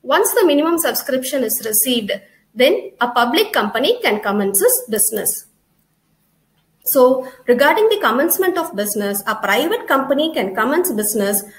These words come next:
soon after getting a certificate of incorporation. On the other hand, a public company can commence business only after getting minimum subscription. So, these are the stages in the formation of a company: promotion stage,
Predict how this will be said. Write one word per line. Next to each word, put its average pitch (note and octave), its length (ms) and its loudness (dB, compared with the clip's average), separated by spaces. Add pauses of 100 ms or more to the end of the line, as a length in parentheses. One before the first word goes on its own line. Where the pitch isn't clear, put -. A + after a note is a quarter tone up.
(100)
soon F#4+ 380 2
after F#4+ 300 2
getting C#4 300 2
a C4 80 2
certificate C4 460 -2
of D#4 140 0
incorporation. G3 1040 -2 (180)
On G3 140 -2
the G3+ 100 2
other G3+ 260 4
hand, G#3 380 2
a G#3 60 0
public B3 480 0
company A#3+ 500 0
can A3 160 -2
commence C#4 400 -2
business G#3+ 560 -2
only C#4+ 340 -2
after B3+ 300 -2
getting C4+ 380 -2
minimum G#3 360 2 (140)
subscription. - 840 -6 (840)
So, C#4 180 2
these C#4 260 2
are C#4+ 160 2
the D#4+ 300 -2
stages D#4+ 680 0
in A#3 100 2
the D4 140 -2
formation A3+ 680 -2
of F#3+ 220 -4
a C5 180 -2
company: G3+ 480 -2
promotion A3 640 -2
stage, B4+ 340 0